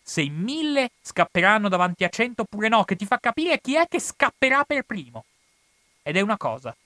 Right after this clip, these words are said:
che nessuno è in grado di padroneggiare. Ben inteso, io non sono lontano dal supporre che Tolstoi esageri, però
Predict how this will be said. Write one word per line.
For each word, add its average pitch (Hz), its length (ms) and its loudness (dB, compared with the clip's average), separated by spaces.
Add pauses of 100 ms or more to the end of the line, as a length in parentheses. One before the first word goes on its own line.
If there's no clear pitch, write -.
(120)
che 180 140 0
nessuno 170 540 -6 (440)
è - 80 -8
in 151 80 -6
grado 143 320 0
di 127 180 -12 (320)
padroneggiare. 139 800 -4 (1300)
Ben 156 200 -6
inteso, 127 500 -8
io 147 120 -8
non 147 100 -10
sono 147 260 -6
lontano 135 360 -2
dal 143 160 -2
supporre 156 400 -8
che 156 100 -8
Tolstoi 160 400 -4
esageri, 156 500 0
però 208 240 2